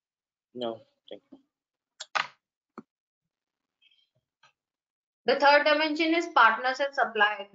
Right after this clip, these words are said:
Speaker 2: The, these are the people who are like the third party, who gives you, uh, the third party services like internet,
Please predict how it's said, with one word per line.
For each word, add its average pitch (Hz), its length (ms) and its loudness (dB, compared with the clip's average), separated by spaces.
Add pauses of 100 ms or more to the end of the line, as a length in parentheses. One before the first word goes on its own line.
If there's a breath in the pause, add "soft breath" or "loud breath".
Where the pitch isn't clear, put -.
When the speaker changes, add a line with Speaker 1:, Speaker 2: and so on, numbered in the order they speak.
(460)
Speaker 2:
The, 220 240 -6
these 269 240 -6
are 285 140 6
the 285 100 -2
people 262 320 -4
who 262 220 0
are 254 140 4
like 226 180 0
the 240 200 -4
third 214 240 0
party, 165 560 -4
who 214 160 -8
gives 214 320 -2
you, 220 440 -2 (420 loud breath)
uh, 160 280 -4
the 190 300 2
third 214 260 2
party 202 240 0
services 190 540 -2
like 180 320 -2
internet, 180 680 -2